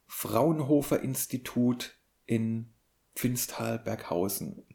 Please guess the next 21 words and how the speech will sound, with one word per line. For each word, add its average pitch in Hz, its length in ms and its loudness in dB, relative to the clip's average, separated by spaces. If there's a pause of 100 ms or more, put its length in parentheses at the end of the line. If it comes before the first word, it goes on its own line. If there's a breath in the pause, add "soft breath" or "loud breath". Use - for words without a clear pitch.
(180)
Und 104 460 0
das - 160 -2
war, 104 380 4
als 110 100 0
ich 117 100 -4
dorthin 123 260 -2
gekommen 123 380 0
bin, - 1300 -2
haben - 200 -4
sich - 140 -6
die 120 100 -10
Leute 107 260 2
da 101 100 0
so - 160 2
viel 127 180 -4
Mühe 131 300 2
gegeben 120 460 0
und 107 240 -2
mit 110 160 -4
mir 120 140 0
da, 117 280 2